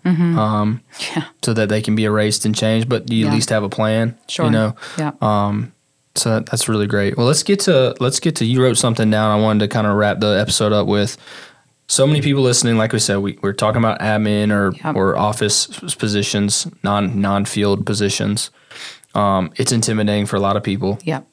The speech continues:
Speaker 2: Where do you find a Gabby? Where do you find a Mary, our other admin assistant? It's very di-, very difficult, and because it's intimidating for a lot of people who are like, "Oh, it's a, it's a, uh, labor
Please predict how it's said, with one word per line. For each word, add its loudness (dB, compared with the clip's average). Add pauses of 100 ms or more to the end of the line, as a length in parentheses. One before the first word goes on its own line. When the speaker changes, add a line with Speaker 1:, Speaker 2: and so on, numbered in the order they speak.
(540)
Speaker 2:
Where 2
do 0
you 0
find 0
a 0
Gabby? 0
Where 0
do 0
you -2
find 0
a 2
Mary, 0
our 2
other 2
admin 2
assistant? -2 (600)
It's -8
very 2
di-, 0 (140)
very 2
difficult, 0
and 0
because 0
it's -2
intimidating 2
for -2
a 0
lot 2
of -4
people -2
who -2
are 0
like, 0
"Oh, 2
it's -2
a, -6 (120)
it's -4
a, -4
uh, -4 (580)
labor 0